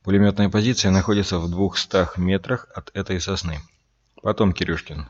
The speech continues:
снимаешь двух снайперов. Их гнезда находятся вон в тех соснах. Видишь торчащие верхушки?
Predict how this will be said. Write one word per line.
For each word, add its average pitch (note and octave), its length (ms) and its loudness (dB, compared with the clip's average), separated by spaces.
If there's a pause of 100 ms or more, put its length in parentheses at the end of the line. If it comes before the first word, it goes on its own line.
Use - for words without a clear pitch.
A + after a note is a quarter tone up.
снимаешь G2 460 0
двух F#2 220 -2
снайперов. F#2 540 -2 (160)
Их G2 200 -2
гнезда F#2 400 0
находятся F2+ 560 -2
вон C#2 560 -4
в - 60 -16
тех F#2+ 240 -4
соснах. - 580 -8 (160)
Видишь A#2+ 260 -4
торчащие - 580 -6
верхушки? F2+ 460 -4